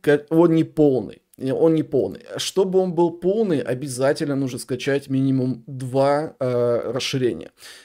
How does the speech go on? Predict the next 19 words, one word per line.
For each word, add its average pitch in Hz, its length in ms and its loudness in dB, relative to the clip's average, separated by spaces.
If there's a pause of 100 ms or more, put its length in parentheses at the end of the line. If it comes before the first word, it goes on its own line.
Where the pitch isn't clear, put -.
Это 160 300 2
S 151 360 4
V 151 200 4
S 143 180 0
Extension, 220 760 -4 (120)
то 147 100 -2
есть 135 160 -2
это 151 220 2
расширение 139 800 0
различных 127 640 -4
его 123 580 2 (100)
функций, 190 580 -2
да, 135 240 2
то 135 120 -6
есть 110 160 -6
вот, 127 260 -4
ну, 143 180 -2
тут, - 420 -8
э, 120 400 2